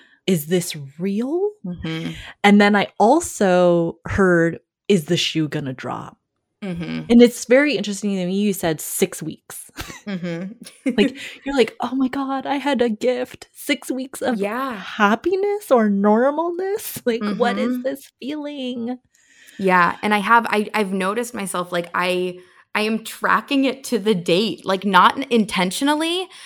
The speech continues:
Speaker 2: but I'm so aware of it because when it first started, when I first started feeling good, I had, like, three good days in a row and I was like, "Okay, this is not normal." And that's when I was kinda like, "All right, I got,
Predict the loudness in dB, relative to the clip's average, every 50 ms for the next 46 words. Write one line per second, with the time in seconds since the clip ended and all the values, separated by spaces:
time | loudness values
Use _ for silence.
0 | -20 -20 _ _ _ -4 -2 -2 -2 -4 -4 -6 -6 -4 -4 -2 -2 -2 -2 -2
1 | -2 -4 -4 -4 -4 -4 -2 0 0 0 2 2 0 0 0 -2 -2 -2 -4 -2
2 | 0 2 2 2 0 0 -2 -2 -2 0 0 2 2 2 2 0 -4 -8 -10 -18
3 | -20 -14 _ 2 2 4 4 4 2 0 -2 -2 0 0 0 -2 -2 -4 -2 0
4 | 4 4 4 4 4 0 0 -2 -2 -4 -6 -6 -4 -2 -2 -2 -4 -4 -2 0
5 | 0 0 0 -4 -6 -6 -4 -4 -4 -4 -2 -2 -2 -2 -2 -4 -6 -6 -6 -8
6 | -10 -10 -10 -14 -14 -14 -20 -20 _ _ -12 -8 -4 -2 -2 -2 -2 0 0 0
7 | 0 2 2 2 2 2 2 0 -2 0 0 0 0 0 -2 -4 -4 -6 -6 -8
8 | -8 -6 -8 -8 -6 -8 -8 -8 -4 -4 -4 -4 -4 -8 -8 -6 -6 -6 -4 -4
9 | -4 -4 -4 -6 -2 0 0 0 -2 -4 -14 -18 -18 -20 -8 _ 0 2 2 2
10 | 2 -2 -2 -2 -4 -4 -4 -2 -4 -2 0 0 0 0 2 2 4 2 2 2
11 | 2 2 2 4 4 2 2 2